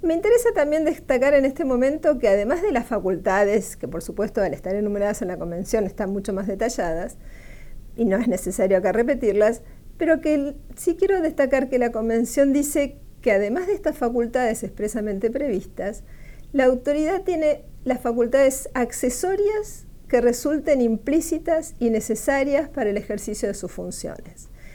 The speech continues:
Y respecto a las actividades de la zona, claro.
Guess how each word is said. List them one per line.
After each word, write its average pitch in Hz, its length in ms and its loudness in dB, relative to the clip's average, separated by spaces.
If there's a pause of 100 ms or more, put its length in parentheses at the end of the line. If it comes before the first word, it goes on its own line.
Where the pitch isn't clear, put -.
(400)
Y 254 340 2
respecto 196 400 0
a 196 40 6
las 196 120 2
actividades 190 300 0
de 214 40 0
la 185 80 2
zona, 156 360 -2
claro. 214 260 -4